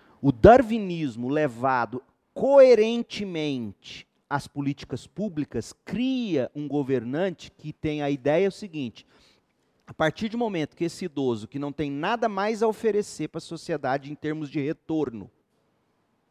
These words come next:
pelo contrário, tá sugando milhões e milhões de dólares que poderiam ser investidos em creches para as crianças, que aí sim prometem o fu-, pro futuro da nação,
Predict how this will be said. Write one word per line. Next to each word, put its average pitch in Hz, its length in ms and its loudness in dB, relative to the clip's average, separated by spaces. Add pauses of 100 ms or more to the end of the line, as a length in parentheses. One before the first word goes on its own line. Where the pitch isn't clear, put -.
(460)
pelo 190 180 0
contrário, 190 560 2
tá 147 140 -4
sugando 160 500 -4
milhões 147 480 -4
e 220 40 -6
milhões 190 380 -4
de 180 120 -6
dólares 135 500 0
que - 80 -20
poderiam 127 380 -6
ser 165 160 -12
investidos 151 520 -12
em 127 80 -8
creches - 680 -6 (320)
para 127 120 -6
as - 100 -8
crianças, 139 600 -6
que - 140 -12
aí 127 180 -4
sim 156 360 -12
prometem 120 560 -8
o 110 40 -8
fu-, - 180 -20
pro 127 100 -10
futuro 117 440 -10
da 101 140 -8
nação, 131 460 -8